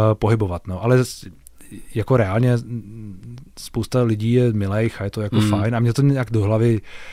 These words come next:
Speaker 1: nevím, tak jako, ono to je strašně relativní, jo, protože já, když jsem začínal s Reflexem, s Prostorem X, tak my jsme dělali, já jsem dělal rozhovory, které měly jako fakt hodně velký čísla.
Speaker 2: Mhm.
Speaker 1: Ty rozhovory dělaly jako statisíce views,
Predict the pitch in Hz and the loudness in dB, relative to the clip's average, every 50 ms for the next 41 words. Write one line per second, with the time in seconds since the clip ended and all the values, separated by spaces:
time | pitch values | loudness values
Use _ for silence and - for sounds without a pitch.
0 | - - - - - 117 104 101 104 123 127 117 110 - 104 - 104 - - 117 | -16 -16 -14 -8 -4 -2 -2 0 2 2 2 2 0 -2 -4 -6 -6 -2 -2 -2
1 | 107 - - - - - - - - - - - - - - - _ - 131 127 | -2 -4 -8 -16 -20 -20 -20 -20 -20 -20 -20 -20 -20 -20 -20 -20 _ 2 4 4
2 | 139 - 180 175 - - 123 - - 156 139 113 113 123 - 120 104 87 80 80 | 6 8 8 6 6 4 2 2 4 4 4 4 2 2 0 -2 -2 -4 -6 -10
3 | 87 90 - 104 - - 110 113 120 113 113 123 135 - - 156 151 147 135 107 | -10 -8 -8 -4 -2 0 2 4 4 6 6 4 4 4 6 6 6 6 6 4
4 | 117 - - 131 135 147 151 139 117 110 98 - 107 104 - - 107 95 87 90 | 2 0 0 2 4 4 4 4 4 2 0 -2 -6 -6 -4 -6 -6 -4 -4 -6
5 | 107 117 - - - - - - - - - - 117 - - 127 123 113 95 92 | -8 -10 -14 -18 -20 -20 -20 -20 -14 -8 -6 -6 -2 0 2 2 2 2 0 -4
6 | 90 - - 110 - 120 110 - 131 127 117 113 110 113 120 123 123 120 120 131 | -6 -6 -6 -4 -2 -2 0 0 2 2 4 4 4 4 6 6 4 4 2 -2
7 | - - - - - - - - - 117 110 110 110 - 135 131 117 117 120 117 | -6 -14 -20 -20 -20 -20 -16 -6 -2 0 2 2 2 2 0 2 2 2 2 2
8 | 117 104 120 110 107 104 101 98 - - 110 110 117 113 117 117 117 113 110 - | 0 -2 -4 -4 -4 -6 -6 -8 -6 -6 -4 -4 -2 -2 0 0 0 -2 -2 -4
9 | 113 - 117 - - 127 - - 120 101 107 113 131 127 117 110 - - 107 - | -4 -4 -2 -2 -2 -2 -2 -2 0 2 4 4 6 6 4 4 2 -2 -8 -8
10 | 110 - - - 127 120 143 170 190 - - - - - - - 123 120 113 120 | -8 -6 0 2 4 4 4 2 0 -4 -12 -16 -14 -6 0 2 4 4 4 4
11 | 107 117 113 113 113 113 110 113 110 113 113 113 - - - - 110 - 113 - | 2 2 2 4 4 4 4 4 4 4 2 2 0 -2 -6 -6 -4 -4 -4 -6
12 | - 110 - 110 101 95 92 90 92 - | -6 -4 -2 -2 0 0 -2 -2 -4 -8